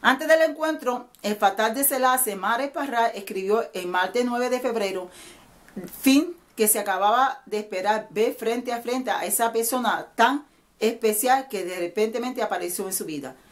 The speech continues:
Horas antes de llegar a la Argentina, la respuesta de ella fue así: ¿Será mi amor ese intercambio de mensaje ocurrió el sábado seis de febrero.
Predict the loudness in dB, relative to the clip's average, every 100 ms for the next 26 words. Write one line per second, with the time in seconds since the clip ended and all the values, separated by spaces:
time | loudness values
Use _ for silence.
0 | -20 -8 2 4 4 2 -2 -4 -2 0
1 | 2 2 0 -2 -4 -4 -4 -4 -6 -2
2 | -2 -2 -4 -6 -2 0 2 0 2 0
3 | 0 -4 -6 -6 -8 _ _ -2 2 4
4 | 4 6 4 2 -2 -4 -8 -10 -2 0
5 | 0 -4 -8 _ -4 -2 -2 -4 -6 -2
6 | 0 0 0 -4 _ -6 -2 0 0 2
7 | 2 2 0 -2 -4 -2 0 2 2 2
8 | 0 -2 -2 -2 -6 -8 -8 -8